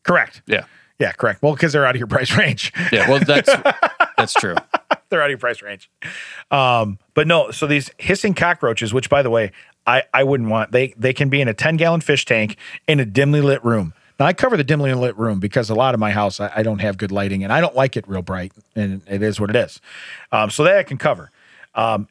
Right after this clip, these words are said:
Speaker 1: you're never gonna guess, how much are these? And now, listen, these are cheap. These are cheap.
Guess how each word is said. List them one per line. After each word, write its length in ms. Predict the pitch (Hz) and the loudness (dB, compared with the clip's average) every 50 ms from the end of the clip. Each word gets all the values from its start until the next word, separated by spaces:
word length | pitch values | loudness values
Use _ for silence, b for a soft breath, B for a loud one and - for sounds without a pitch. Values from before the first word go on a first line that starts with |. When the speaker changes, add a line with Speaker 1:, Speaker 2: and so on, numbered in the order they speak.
| _ | _
Speaker 1:
you're 180 | - 135 151 156 | 0 2 2 4
never 220 | 151 175 185 208 | 4 4 4 2
gonna 120 | 202 190 175 | 2 2 4
guess, 280 | 156 151 139 - - - | 2 2 2 0 -4 -12
how 160 | - - 165 | -4 -2 0
much 200 | 180 226 226 - | 0 0 0 0
are 80 | 175 151 | -2 -2
these? 380 | 131 120 92 71 - - - - _ _ _ _ _ _ _ _ _ - | -2 -4 -6 -8 -12 -14 -16 -16 _ _ _ _ _ _ _ _ _ 0
And 100 | 135 160 | 2 2
now, 120 | 165 151 - _ - | 2 0 -2 _ 0
listen, 340 | 160 180 170 - 110 80 - _ _ - | 0 0 2 0 -6 -10 -10 _ _ 0
these 160 | 156 202 202 | 2 2 2
are 60 | 226 | 2
cheap. 340 | 151 - - 196 - - - - - _ _ _ _ _ _ - | 0 0 0 0 0 -2 -6 -14 -14 _ _ _ _ _ _ -6
These 160 | 110 120 127 | -2 0 0
are 80 | 165 | 0
cheap. 240 | 156 - - 139 95 | 0 0 -2 -2 -2